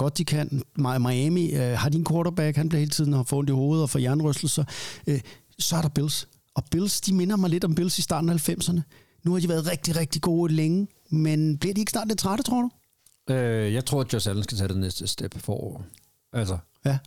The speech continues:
Speaker 2: for at de ligesom kommer videre i det der. Det er en svær division at vinde.
Speaker 1: Så hvis du er Jets-fan, så kan du godt tale dig ind i, at
Speaker 2: Ja, ja, ja.
Speaker 1: At, at, at, og der er jo det her kæmpe pres, du siger. Hvis,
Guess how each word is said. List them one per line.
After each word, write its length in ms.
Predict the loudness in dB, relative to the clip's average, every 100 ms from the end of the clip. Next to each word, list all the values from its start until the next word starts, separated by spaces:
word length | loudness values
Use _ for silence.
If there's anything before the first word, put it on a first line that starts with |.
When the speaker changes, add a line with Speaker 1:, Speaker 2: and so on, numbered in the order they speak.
| -12
Speaker 2:
for 140 | -4 -2
at 60 |
de 40 | 0
ligesom 360 | 0 0 -2
kommer 260 | -2 -2 -2
videre 320 | 0 0 0
i 40 | -2
det 180 | -4
der. 140 | -4 -8 -12 _ _ _ _ _ _ _
Det 60 | -6
er 40 |
en 60 | -4
svær 240 | -2 -4
division 320 | -4 -4 -4 -6
at 60 |
vinde. 160 | -6 -4
Speaker 1:
Så 140 | -4
hvis 160 | -2 -2
du 100 | 0
er 40 | 0 0
Jets-fan, 600 | 0 0 -2 -2 -2 -6 -12 -6
så 80 | -2
kan 60 | -2
du 40 |
godt 160 | -2 -2
tale 280 | 0 0 0
dig 80 | 0
ind 180 | 2
i, 160 | 2 2
at 220 | 0 -2 -6 -18 -20 -20 -20 _ -2
Speaker 2:
Ja, 100 | 0
ja, 140 | 2
ja. 80 | 0
Speaker 1:
At, 120 | 0
at, 260 | 0 -2 0
at, 260 | -2 -4 -18 -20 -14
og 200 | -6 -4
der 60 |
er 120 | -2 -2
jo 60 |
det 80 | -2
her 40 | -2
kæmpe 260 | -2 -2
pres, 220 | -2 -2 -2
du 80 |
siger. 200 | -2 -2
Hvis, 280 | 0 0 -2